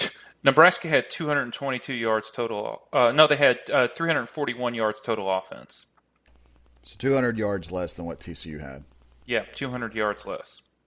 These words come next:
Speaker 1: Yeah. And Colorado had nine penalties for eighty yards.
Speaker 2: Hey, they were less disciplined against Nebraska than they were against T C U.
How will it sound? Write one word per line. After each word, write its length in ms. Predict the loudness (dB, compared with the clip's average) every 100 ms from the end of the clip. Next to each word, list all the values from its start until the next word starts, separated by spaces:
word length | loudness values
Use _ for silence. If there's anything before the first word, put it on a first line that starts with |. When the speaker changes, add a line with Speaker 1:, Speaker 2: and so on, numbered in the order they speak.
| _ _ _ _ _ _ _ _ _ _ _ _ _ _ _ _ _
Speaker 1:
Yeah. 220 | -20 -18 -20 -20 _ _ _ -8
And 160 | -2 0
Colorado 440 | 4 6 6 4
had 180 | 4 -2 -4 -10
nine 300 | -2 -2 -2
penalties 400 | -2 0 0 -4
for 180 | -6 -8
eighty 180 | -8 -6
yards. 480 | -2 -2 -2 -8 -18 _ _ _ _ -20 _ -20 -20 -20 -20 -20 _ -20 -20 _ -20 -20 _ _ _ -8
Speaker 2:
Hey, 220 | 0 2
they 140 | 2 2
were 120 | 4
less 220 | 2 4
disciplined 680 | 4 2 2 0 0 0 -4 -12 -20 -20 -20 _
against 280 | 0 0 0
Nebraska 440 | 0 2 2 -2
than 160 | -4 -2
they 60 |
were 240 | -2 0 0
against 300 | -2 -4 -4
T 100 | -6
C 180 | -6 -4
U. 220 | -4